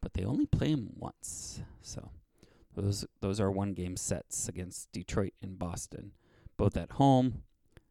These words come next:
And then they'll play the Mavericks for two games apiece. Two games, I mean. They'll play the Mavericks on February fourth and February sixth. So,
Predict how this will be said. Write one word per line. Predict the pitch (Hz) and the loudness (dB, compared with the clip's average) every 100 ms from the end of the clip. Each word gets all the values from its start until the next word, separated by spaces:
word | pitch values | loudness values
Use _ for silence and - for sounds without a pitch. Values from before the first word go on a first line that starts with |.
| _ _ | _ _
And | - 90 | -8 -4
then | 87 87 87 | -2 0 0
they'll | 87 | 2
play | - 95 | 4 4
the | |
Mavericks | 87 87 90 90 85 - - | 0 0 0 0 -2 -6 -6
for | 87 | -6
two | - - 85 | -8 -6 -6
games | - 175 143 - | -6 -8 -8 -12
apiece. | - - - - - _ _ _ _ _ | -2 -2 -4 -16 -20 _ _ _ _ _
Two | - 110 | 4 4
games, | 82 78 90 | 4 -6 -10
I | - | -12
mean. | 101 - - - | -12 -12 -14 -12
They'll | - | -2
play | - 90 | -2 0
the | 90 | -4
Mavericks | 95 95 95 90 - - _ _ _ _ | -4 -4 -4 -6 -10 -16 _ _ _ _
on | 92 92 87 - - | -10 -8 -8 -12 -4
February | 101 95 85 | -2 -2 -4
fourth | - 95 95 - | -2 0 0 -4
and | 92 98 | -8 -6
February | 92 85 - | -8 -10 -10
sixth. | - - - - - _ _ _ - - | -12 -12 -14 -16 -18 _ _ _ -18 2
So, | - 180 170 160 | 10 12 12 10